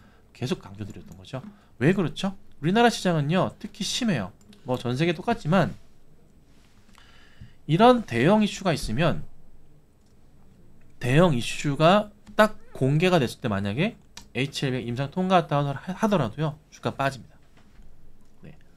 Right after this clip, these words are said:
그리고 통과가 안 되면 이런 식으로 점 하한가를 두 번 갑니다. 네. 이런 그림이에요. 언제나 그랬듯이 이 그림의 반복의 반복의 반복입니다. 그래서 항상 이슈가 터지기 전에는 우리는 항상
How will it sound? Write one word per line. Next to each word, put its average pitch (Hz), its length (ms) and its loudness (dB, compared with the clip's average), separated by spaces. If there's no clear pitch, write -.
그리고 151 260 0
통과가 202 320 2
안 110 140 4
되면 104 240 -2
이런 110 180 -2
식으로 107 220 -8
점 190 260 -2
하한가를 127 540 0
두 - 100 -12
번 107 140 -4
갑니다. - 260 -14
네. - 140 -20
이런 160 240 0
그림이에요. 92 380 -8
언제나 175 460 2
그랬듯이 156 720 -2
이 135 300 -4
그림의 123 600 -2
반복의 120 760 -4
반복의 104 580 -8
반복입니다. - 580 -20
그래서 127 320 -4
항상 220 380 2
이슈가 151 300 0
터지기 185 320 -2
전에는 110 440 -4
우리는 135 280 -4
항상 147 420 -2